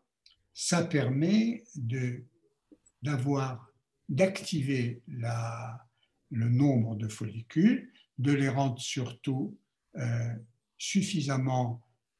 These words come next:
euh, développés pour pouvoir aboutir à une,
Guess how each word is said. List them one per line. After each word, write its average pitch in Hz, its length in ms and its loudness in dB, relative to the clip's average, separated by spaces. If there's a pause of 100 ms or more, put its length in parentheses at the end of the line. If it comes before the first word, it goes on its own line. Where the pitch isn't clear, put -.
(140)
euh, 120 520 -4 (520)
développés 147 680 4
pour 120 300 -4
pouvoir 127 460 -2
aboutir 127 680 -4 (640)
à 131 140 0
une, 127 320 0